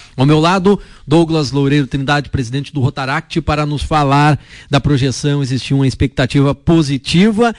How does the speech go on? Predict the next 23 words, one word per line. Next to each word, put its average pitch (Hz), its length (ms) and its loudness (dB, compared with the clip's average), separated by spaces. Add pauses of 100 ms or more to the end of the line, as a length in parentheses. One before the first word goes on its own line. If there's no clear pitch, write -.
(120)
e, 151 80 0
pelo 151 260 -4
que 131 600 -4
estamos 127 300 -8
sabendo, 127 320 -2
ela 139 80 -2
se 151 120 -6
confirmou 139 580 0
quanto 139 320 -4
à 123 40 -2
quarta 185 500 -2
edição 151 320 -8
da 156 100 -6
feijoada 135 460 -4
do 131 80 -6
Rotaract. 127 540 -4 (240)
Como 160 180 -4
foi 170 200 -6
o - 20 -6
evento, 170 340 -8
Douglas? 151 300 -6
Bom 135 120 -2
dia. 123 280 0